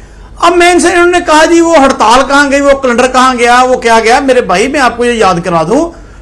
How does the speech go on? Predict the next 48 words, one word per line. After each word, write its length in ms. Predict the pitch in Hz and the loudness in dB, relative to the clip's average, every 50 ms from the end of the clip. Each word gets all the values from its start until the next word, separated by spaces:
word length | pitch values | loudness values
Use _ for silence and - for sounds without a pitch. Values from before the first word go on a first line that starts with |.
| - - | -18 -12
जो 300 | 170 180 269 311 349 - | -4 0 2 2 2 2
कश्मीरी 440 | - 330 - - 277 294 302 302 302 | 0 -4 -4 -2 0 2 4 4 2
पंडित 380 | 294 294 285 269 254 240 247 254 | 2 0 -2 -2 -2 -2 -4 -4
मेरा 260 | 262 254 247 240 240 | -2 0 0 0 0
भाई 300 | 233 185 196 202 247 285 | 0 0 0 0 0 0
उन्नीस 380 | 285 262 254 269 269 262 - - | 0 2 2 2 0 0 0 0
सौ 80 | 277 | 0
नब्बे 360 | 277 226 202 202 202 214 302 | 0 0 -2 -4 -2 -4 -4
के 180 | 190 - 294 285 | -4 -4 -6 -4
दशक 320 | 214 202 226 - 247 220 233 | -2 -4 -4 -4 -6 -8 -6
में 240 | 247 269 294 294 294 | -4 -4 -4 -4 -4
कश्मीर 420 | 269 - - 226 226 247 254 247 | -6 -6 -6 -6 -4 -4 -4 -2
में 140 | 240 247 233 | -2 -2 -4
सेफ 300 | - - 202 190 185 175 | -4 -4 -4 -4 -4 -6
था, 520 | 175 - 214 262 339 370 370 - - - - - - - - | -4 -2 0 2 2 0 0 -4 -10 -18 -20 -20 -20 -16 -4
आपने 480 | - 240 254 269 277 277 302 277 294 311 | 0 2 2 4 4 2 2 2 2 0
पांच 440 | 302 - - 262 254 254 262 240 220 | 2 2 2 2 4 2 2 0 0
अगस्त 140 | 226 277 277 | 0 0 0
दो 240 | 233 220 247 247 | 0 2 2 4
हज़ार 200 | 247 262 262 262 | 4 4 2 0
उन्नीस 260 | 247 240 240 247 233 - | 0 0 0 -2 -2 -2
के 120 | 254 247 | -2 0
बाद 260 | 214 214 226 262 269 | 2 2 2 2 0
उसकी 260 | 254 240 - - 294 | -2 -6 -4 -4 -2
माइग्रेशन 560 | 285 247 226 226 226 226 220 214 208 226 214 190 | 0 0 0 0 0 0 -2 -2 -2 -4 -6 -4
जम्मू 220 | 208 196 190 196 | -6 -6 -6 -6
से, 100 | 185 202 | -6 -8
कश्मीर 440 | 202 190 165 - - 185 208 214 180 | -8 -4 -4 -4 -4 -2 -4 -6 -6
से 140 | - 208 180 | -6 -8 -8
करवा 240 | 185 170 160 143 | -6 -4 -4 -6
दी। 140 | 123 117 117 - - - - - - - - - - | -6 -8 -12 -16 -18 -20 -20 -20 -20 -20 -8 -2 0
आपने 500 | 262 285 294 320 339 339 339 339 349 349 | 2 4 4 4 4 2 2 2 2 2
लोगों 260 | 311 294 277 285 302 | 2 2 2 2 2
को 220 | 302 311 339 339 320 | 2 2 0 0 2
माइग्रेंट 360 | 285 262 262 254 262 262 240 | 2 2 2 2 0 -2 -2
करवाया। 420 | - 247 202 165 151 135 127 113 - - - - - - - - | -2 -4 -2 -2 -2 -2 -4 -8 -12 -18 -20 -20 -20 -20 -10 -2
जो 380 | 165 240 285 330 349 339 285 302 | 0 2 4 4 4 4 4 4
उन्नीस 240 | 294 302 330 302 | 4 2 2 2
सौ 100 | - 320 | 2 2
नब्बे 360 | 320 269 240 247 277 339 339 311 | 2 2 2 0 2 2 2 2
में 340 | 269 262 262 277 320 320 | 2 2 2 0 0 -2
कश्मीरी 380 | 330 294 - 254 262 277 285 302 | -4 -6 -2 0 2 2 2 2
पंडित 360 | 302 294 285 277 254 311 - | 0 0 -2 -2 0 -2 -2
सेफ 400 | - - 277 302 330 349 339 - | -2 -2 0 2 2 2 2 0
था 60 | 320 | -2
पीक 280 | 311 - 311 294 254 240 | 0 0 0 0 0 0
मिलिटेंसी 420 | 269 262 233 262 233 214 175 208 | -2 0 0 0 -2 -2 -4 -6
में, 320 | 214 226 285 349 381 370 | -4 -2 0 0 -2 -2